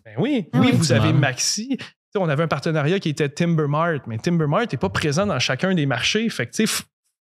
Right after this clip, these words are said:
Speaker 1: faut qu'on soit capable de l'adapter, ces partenariats-là. Puis la Ligue est très présente pour nous aider à
Speaker 2: Ah.
Speaker 1: trouver des solutions par rapport à ça.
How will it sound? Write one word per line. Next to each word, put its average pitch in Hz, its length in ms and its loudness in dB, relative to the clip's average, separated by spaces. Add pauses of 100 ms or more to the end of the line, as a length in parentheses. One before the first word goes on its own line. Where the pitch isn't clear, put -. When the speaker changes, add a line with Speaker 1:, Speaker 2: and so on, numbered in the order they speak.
(160)
Speaker 1:
faut 156 80 -2
qu'on 135 280 0
soit 165 180 -2
capable 185 320 0
de 165 40 2
l'adapter, 143 540 0
ces 147 140 -2
partenariats-là. 127 680 0
Puis - 160 -4
la 131 100 0
Ligue 165 200 0
est 120 120 -2
très 180 140 -2
présente 143 500 0
pour 127 160 0
nous 123 300 2
aider 143 420 0
à 107 160 0
Speaker 2:
Ah. 190 220 0 (260)
Speaker 1:
trouver 156 160 2
des 151 100 0
solutions 139 380 -2
par 139 100 0
rapport 120 280 0
à 104 80 -2
ça. - 120 -6